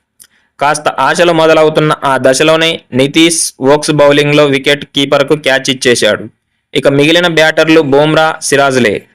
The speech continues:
విజయానికి ఇంకా డెబ్బై ఒక్క పరుగులు అవసరం కావడంతో ఇంగ్లాండ్ గెలుపు లాంఛనమే అనిపించింది.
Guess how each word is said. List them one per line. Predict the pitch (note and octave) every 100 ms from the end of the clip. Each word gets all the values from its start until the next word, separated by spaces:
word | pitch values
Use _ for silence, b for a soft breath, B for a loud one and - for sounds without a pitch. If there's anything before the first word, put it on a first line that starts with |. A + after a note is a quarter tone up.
| _ _ _ _ _ _ -
విజయానికి | C#3 E3 F3 F3 F3 -
ఇంకా | D3+ D3+ E3 E3 -
డెబ్బై | C3 C#3 C#3+
ఒక్క | C#3+ C#3
పరుగులు | C#3 D3 E3 -
అవసరం | C#3 C#3+ D3+
కావడంతో | C#3+ C#3+ C#3+ C#3+ C#3+ D3+ C#3+ - -
ఇంగ్లాండ్ | C3 D3 D#3 D#3 A#2+
గెలుపు | C3 C#3+ D3+
లాంఛనమే | C#3+ C#3+ D3 C#3 C#3+ C#3
అనిపించింది. | C3+ C3 A#2+ A#2 G#2 F#2